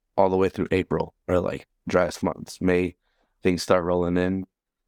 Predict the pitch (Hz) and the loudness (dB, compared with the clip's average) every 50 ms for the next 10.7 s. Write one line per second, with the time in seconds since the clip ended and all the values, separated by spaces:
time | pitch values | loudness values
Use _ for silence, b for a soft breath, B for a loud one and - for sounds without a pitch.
0 | _ _ - 107 101 98 95 95 95 92 90 92 90 90 87 87 87 87 87 - | _ _ 2 2 4 4 4 4 2 2 2 2 0 0 0 0 -2 -4 -6 -6
1 | - - - - _ - - - 87 87 87 92 85 - 98 92 87 90 87 90 | -6 -8 -8 -10 _ -4 0 0 0 0 -2 -4 -2 0 0 2 2 2 0 0
2 | - 90 87 87 85 - 90 87 87 92 92 101 117 - _ _ _ _ _ _ | -2 -2 -2 -2 -2 -2 -2 0 0 -2 -2 -2 -4 -8 _ _ _ _ _ _
3 | _ _ _ _ _ _ _ _ _ _ _ _ _ _ - - 98 90 87 92 | _ _ _ _ _ _ _ _ _ _ _ _ _ _ -4 0 2 2 4 4
4 | 92 92 92 95 92 90 90 92 92 90 92 95 92 87 85 87 87 85 87 87 | 4 4 4 2 0 0 -2 -2 -4 -4 -2 -2 0 0 2 2 2 2 2 0
5 | 85 - - - - - 92 - - - 85 90 85 90 87 90 87 - - - | -2 -6 -14 -8 -2 -2 -2 -2 -2 -2 -2 0 2 2 2 0 0 -2 -4 -4
6 | 85 87 82 - - - - 85 87 82 80 - 85 85 - - - - 87 - | -4 -4 -4 -8 -12 -12 -6 -4 -4 -4 -2 -2 -2 -2 -4 -6 -8 -10 -12 -14
7 | _ _ _ _ _ _ _ _ _ _ 92 82 - 98 92 87 90 90 90 87 | _ _ _ _ _ _ _ _ _ _ -4 -2 0 0 0 2 2 0 2 0
8 | 87 85 85 85 90 87 92 98 98 101 - - - - 98 95 92 92 92 92 | 0 -2 -4 -6 -4 0 2 2 2 2 0 -4 -2 0 2 2 4 4 4 4
9 | 90 92 95 95 95 95 95 95 95 - - 95 90 92 92 - 95 92 92 90 | 2 2 2 0 2 2 2 0 0 0 -2 0 0 0 0 0 0 0 -2 -2
10 | 85 - - 87 - - - 98 - - - - 123 | -4 -4 -6 -8 -6 -6 -6 -6 -6 -6 -8 -10 -10